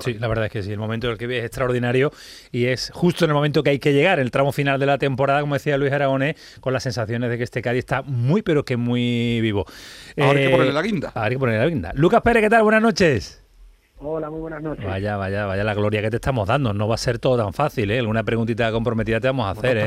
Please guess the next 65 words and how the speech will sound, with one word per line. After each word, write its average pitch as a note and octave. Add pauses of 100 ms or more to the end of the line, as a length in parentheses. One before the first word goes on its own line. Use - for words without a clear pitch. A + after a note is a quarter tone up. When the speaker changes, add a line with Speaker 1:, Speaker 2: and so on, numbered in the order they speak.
(160)
Speaker 4:
pero C#3
Speaker 2:
¿eh? C3+
Speaker 4:
si, -
si -
ha C#3+
Speaker 2:
No, -
Speaker 4:
marcado C3+
Speaker 2:
no, C#3+
Speaker 4:
dos C#3+
Speaker 2:
no, C3
Speaker 4:
goles, C3+
Speaker 2:
pero B2
que B2
eres, D3+
Speaker 4:
si, -
si E3+
Speaker 2:
eres C#3+
Speaker 4:
marca F3
un F#3
Speaker 2:
amigo G3+
de G#3+
Speaker 4:
golazo, F#3
Speaker 2:
Javi G3
Speaker 4:
no. G3+
Speaker 2:
Lacabe, E3
amigo D3
de G3
Speaker 4:
No, G3
Speaker 2:
Ismael F3+
Speaker 4:
pero, G3
Speaker 2:
Medina, F3
es A#2+
Speaker 4:
pero E3
Speaker 2:
que B2+
Speaker 4:
si C3
Speaker 2:
no C3
va C3+
a -
Speaker 4:
está, D#3+
Speaker 2:
ser C#3+
tan F3+
fácil, D3+
Speaker 4:
si E3
Speaker 2:
¿eh? -
Speaker 4:
está D3+
Speaker 1:
Tú C3
Speaker 4:
jugando D#3+
Speaker 1:
querrás, D#3+
Speaker 4:
bien F3
Speaker 1:
tú E3+
Speaker 4:
marcador, E3+
Speaker 1:
querrás F3+
Speaker 4:
no G3
Speaker 1:
que G#3
Speaker 4:
vamos F#3+
a F3+
decir E3+
Speaker 1:
bata-, F3+
Speaker 4:
lo F3
contrario, F#3
¿no? G3+
El F#3
día E3
que E3
Speaker 1:
querrás C3